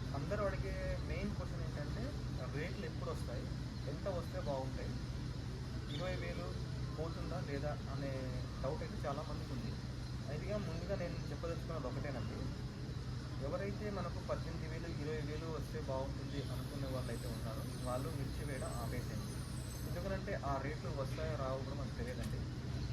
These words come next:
ఒకవేళ ఆ రేట్లు వస్తే బాగానే ఉంటుంది, కాకపోతే రాకపోతే మాత్రం చాలా ఇబ్బంది పడాల్సి అయితే వస్తుందన్నమాట. కాబట్టి మీరు అను-, ఆ రేట్లు,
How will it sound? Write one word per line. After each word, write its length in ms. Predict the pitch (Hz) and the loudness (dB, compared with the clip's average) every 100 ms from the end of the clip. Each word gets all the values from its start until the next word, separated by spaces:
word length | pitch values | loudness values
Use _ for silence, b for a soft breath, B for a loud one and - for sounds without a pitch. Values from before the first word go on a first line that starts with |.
| - 127 | 2 2
ఒకవేళ 280 | - 180 190 | 2 4 4
ఆ 120 | 143 | 4
రేట్లు 320 | 143 160 170 | 2 2 0
వస్తే 200 | 156 - | 0 0
బాగానే 300 | - 131 131 | 2 2 2
ఉంటుంది, 480 | - - - - - | 0 0 0 0 2
కాకపోతే 340 | 127 131 156 | 0 0 0
రాకపోతే 560 | 131 123 135 - 127 123 | 2 2 2 0 0 0
మాత్రం 320 | 139 127 - | 0 0 0
చాలా 180 | 135 135 | 2 2
ఇబ్బంది 360 | 131 147 143 139 | 2 0 2 2
పడాల్సి 280 | 135 131 | 2 2
అయితే 160 | 127 123 | 0 0
వస్తుందన్నమాట. 640 | 123 123 123 - - 131 | 0 2 0 0 0 0
కాబట్టి 360 | - 127 131 - | 0 0 0 0
మీరు 160 | 123 120 | 0 2
అను-, 500 | 127 - - - 120 | 2 0 0 0 2
ఆ 120 | 131 | 2
రేట్లు, 320 | 139 156 - | 2 2 0